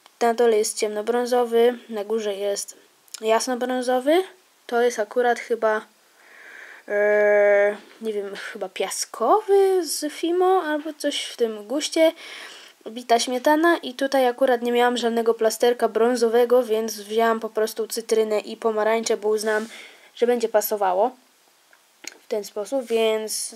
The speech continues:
tak jak mówiłam, dwa rodzaje, e, podobne kolory. E, tak, i ostatnia rzecz to taki króliczek. E, ostatnio jak robiłam,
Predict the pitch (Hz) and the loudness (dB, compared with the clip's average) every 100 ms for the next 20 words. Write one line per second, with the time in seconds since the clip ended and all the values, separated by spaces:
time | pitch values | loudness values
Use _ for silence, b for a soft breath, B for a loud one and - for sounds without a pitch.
0 | 226 220 226 226 214 214 220 226 247 233 | -12 -8 -6 -4 -4 -4 -4 0 2 4
1 | 233 226 226 226 B B B B B B | 4 4 4 0 B B B B B B
2 | B B 240 240 226 269 269 269 247 247 | B B 2 4 4 4 4 2 -2 -2
3 | 208 202 202 220 233 B B B 269 262 | 0 0 0 0 -2 B B B -10 -8
4 | 254 247 247 240 - - - - - 294 | -6 -4 -4 -4 -6 -10 -14 -14 -6 -4
5 | 262 262 285 269 254 247 240 233 - B | -4 -4 -4 -4 -2 0 2 2 -2 B
6 | B B B B - 233 247 240 240 233 | B B B B -8 -2 -2 -2 -6 -4
7 | 233 233 B B - - 254 240 226 214 | -4 -6 B B -12 0 0 0 -2 0
8 | 208 - - _ _ _ _ B B B | 0 -4 -20 _ _ _ _ B B B
9 | B B - 214 220 220 214 214 202 233 | B B -4 0 2 4 4 4 2 2
10 | 240 233 240 226 214 214 - 226 220 220 | 0 0 0 2 2 -2 -4 -4 -2 0
11 | 214 208 214 | 0 -2 -6